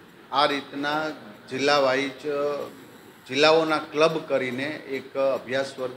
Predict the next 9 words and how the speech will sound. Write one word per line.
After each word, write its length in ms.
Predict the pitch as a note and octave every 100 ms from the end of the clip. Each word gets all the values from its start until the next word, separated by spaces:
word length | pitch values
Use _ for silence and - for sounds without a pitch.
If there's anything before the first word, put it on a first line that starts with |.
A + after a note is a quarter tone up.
| -
કરવામાં 420 | A#2 A2 A2 G#2+
આવે 120 | F2+ F#2+
છે. 240 | - - -
દક્ષિણ 360 | A#2 - D#3 D3+
ઝોનના 520 | B2 B2+ C3 C3+ C3+ - - - - - -
આ 100 | B2+
અભ્યાસ 500 | B2 B2+ C3 B2+ -
વર્ગની 460 | B2 A#2+ B2+ C3 C3
અંદર 380 | A#2+ B2 C#3